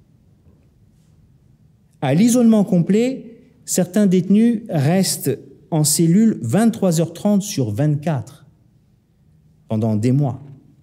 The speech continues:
Jacques Messrine révèle l'existence d'une chambre disciplinaire spéciale, un mitard chimique où l'on gaze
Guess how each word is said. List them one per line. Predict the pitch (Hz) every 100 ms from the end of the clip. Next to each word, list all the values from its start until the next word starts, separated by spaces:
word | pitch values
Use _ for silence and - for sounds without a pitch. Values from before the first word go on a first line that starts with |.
| _ _ _ _ _ _ _ _ _ _ _
Jacques | - 147 151
Messrine | 147 - 202 160 - - -
révèle | 120 131 165 147
l'existence | 135 131 127 185 202 185 - 120
d'une | 113 117
chambre | 110 - 208 226 202 147
disciplinaire | 139 147 - 151 160 156 160 160
spéciale, | 160 156 - 104 95 92 - - - - - -
un | 139
mitard | 135 190 254 269 247
chimique | - - 175 143 - - - -
où | 156 135
l'on | 131 127
gaze | 127 220 247 - -